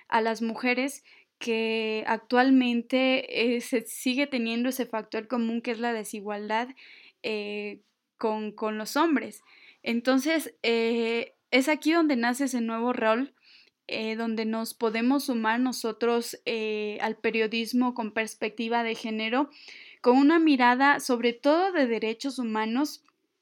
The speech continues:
que lo que trata es de, de no reproducir estereotipos de género, de conocer las distintas desigualdades que atraviesan las mujeres para ver cómo nos afecta día a día,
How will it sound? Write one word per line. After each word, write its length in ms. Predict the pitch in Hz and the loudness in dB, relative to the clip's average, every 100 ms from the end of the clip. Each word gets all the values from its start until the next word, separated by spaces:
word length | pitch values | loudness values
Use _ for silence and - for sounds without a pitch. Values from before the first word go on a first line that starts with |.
| _ _ _ - | _ _ _ -10
que 100 | 247 | -4
lo 160 | 233 233 | -2 -2
que 100 | 233 | 0
trata 460 | 240 247 247 285 | 2 2 4 2
es 120 | 240 240 | 2 2
de, 300 | 254 - 196 | 2 0 -2
de 520 | 220 220 220 214 214 | -4 -4 -4 -4 -2
no 220 | 226 254 | 0 2
reproducir 680 | 294 269 247 220 214 233 240 | 2 0 0 0 -2 -2 0
estereotipos 720 | 254 254 208 208 220 - 240 | 0 -2 -4 -4 -6 -4 -4
de 100 | 220 | -4
género, 500 | - 226 220 240 269 - - - - - | -6 -6 -4 -4 -4 -8 -20 -20 -18 0
de 180 | 233 | 0
conocer 460 | 240 233 233 - 311 | 2 0 0 0 0
las 180 | 359 285 | 0 0
distintas 520 | 254 - 240 277 262 | -4 -4 -2 -2 -2
desigualdades 760 | 226 226 214 214 214 220 269 269 | -4 -6 -4 -4 -2 -2 -2 -4
que 100 | 226 | -6
atraviesan 500 | 220 220 226 226 254 | -6 -4 -4 -2 -2
las 160 | 226 208 | -2 -8
mujeres 400 | 208 233 233 226 | -10 -6 -6 -6
para 240 | 226 214 | -6 -4
ver 300 | 220 226 - _ - | -4 -6 -8 _ -6
cómo 240 | 302 381 | 0 0
nos 240 | 392 294 | 0 -2
afecta 640 | 240 214 233 226 - 277 247 | -4 -4 -2 -2 0 0 0
día 220 | 220 254 | 0 -2
a 60 | 226 | -4
día, 380 | 214 226 320 | -4 -2 -4